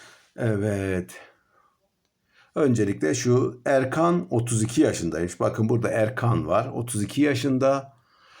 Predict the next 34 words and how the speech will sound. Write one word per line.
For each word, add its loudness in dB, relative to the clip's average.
Sonra, 2
e, -2
Tuğba 4
var. 4
Tuğba 2
da 4
yirmi 4
beş 2
yaşındadır. -2
On 4
yıl 6
önce 4
Erkan 2
ve 2
Tuğba'nın 2
yaşlarının 0
toplamı 2
kaçtır? -4
Şimdi 0
bakın 0
burada 0
on 2
yıl 4
önce 2
diyor. -2
Şu -2
andaki 2
yaşları 2
bunlar. -2
On 4
yıl 4
önce 6
olduğuna 4
göre 0